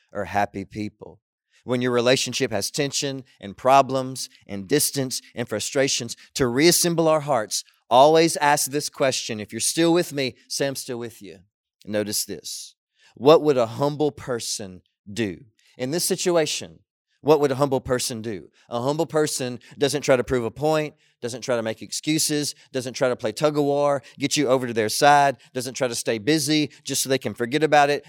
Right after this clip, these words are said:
doesn't get defensive or lash out or blame or find someone new. Actually, a humble person races to the back of the line because they understand that a relationship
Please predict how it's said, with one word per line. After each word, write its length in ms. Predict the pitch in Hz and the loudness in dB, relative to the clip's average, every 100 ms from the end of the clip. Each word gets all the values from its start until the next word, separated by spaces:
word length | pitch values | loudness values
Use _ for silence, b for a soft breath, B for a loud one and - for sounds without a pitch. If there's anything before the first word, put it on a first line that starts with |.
| B | B
doesn't 240 | 131 131 | -8 -6
get 140 | 120 | -10
defensive 600 | 107 - 151 147 151 147 - b | -10 -4 -4 -2 0 0 -2 b
or 100 | 120 | 0
lash 360 | 120 135 - | 4 4 4
out 280 | 143 143 143 b | 4 6 4 b
or 100 | - | -6
blame 480 | 120 123 143 151 147 - 110 | -4 0 0 0 -2 -8 -10
or 80 | |
find 200 | 107 135 | -4 -2
someone 380 | 143 143 131 123 | -2 -4 -4 -6
new. 260 | 123 139 143 b | -4 -6 -6 b
Actually, 520 | 135 185 - 151 139 - B | 6 6 6 0 0 -2 B
a 80 | |
humble 260 | 127 170 160 | 0 2 0
person 480 | 131 131 - 135 120 _ | 0 -2 -2 -6 -8 _
races 960 | 120 165 214 - 113 107 113 - - - _ _ _ _ _ _ _ b b b - | 4 6 8 4 -2 -6 -4 -4 -6 -14 _ _ _ _ _ _ _ b b b -6
to 100 | 135 | 0
the 100 | 127 | 6
back 300 | 156 180 185 | 8 8 6
of 80 | |
the 100 | 139 | -2
line 760 | 131 139 147 113 95 92 101 104 | 0 2 0 -2 -6 -12 -18 -20
because 280 | - - 143 | -16 -8 -2
they 160 | 143 147 | 2 4
understand 840 | 151 135 - - 170 156 131 127 | 2 0 -2 2 2 2 -2 -2
that 120 | 123 | -2
a 60 | 123 | 0
relationship 760 | 123 127 147 - 139 - 131 | 2 2 2 0 -4 -4 -4